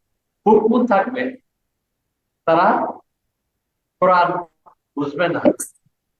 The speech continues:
আর যারা কোরআন বুঝবে না, তাদেরকে আল্লাহ তাআলা কোথায় দিয়েছে? বলেন, এবার কে বলতে পারে? বলেন। তাদেরকে দেওয়া হয়েছে শাররা দাওয়াবে, প্রাণীকুলের নিকৃষ্ট।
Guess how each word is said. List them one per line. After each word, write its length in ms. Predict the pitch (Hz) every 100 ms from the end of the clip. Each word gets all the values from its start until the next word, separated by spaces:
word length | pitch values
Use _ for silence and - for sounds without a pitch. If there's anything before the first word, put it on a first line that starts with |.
| _ _ _ -
আর 140 | 147
যারা 240 | 190 220 -
কোরআন 280 | 190 202
বুঝবে 400 | 190 170 185 196
না, 300 | 202 143 127 - _ _ _ _ -
তাদেরকে 360 | 156 156 185 180
আল্লাহ 220 | 175 170
তাআলা 140 | 175
কোথায় 260 | 170 185 185
দিয়েছে? 340 | 143 139 - - - _ _ -
বলেন, 260 | 196 170
এবার 200 | 175 180
কে 100 | 175
বলতে 240 | 180 175 160
পারে? 120 | 143
বলেন। 380 | 160 151 113 - _ _ _ _ _ _ _ _ _ _ _
তাদেরকে 340 | 147 147 180 175
দেওয়া 300 | 156 151 151
হয়েছে 240 | 156 190
শাররা 600 | - - 262 262 214 - - _ -
দাওয়াবে, 560 | 143 135 127 - - - _ _ _ _ _ _ _ -
প্রাণীকুলের 680 | 175 202 233 240 226 226
নিকৃষ্ট। 840 | 208 - 214 - - 190 - -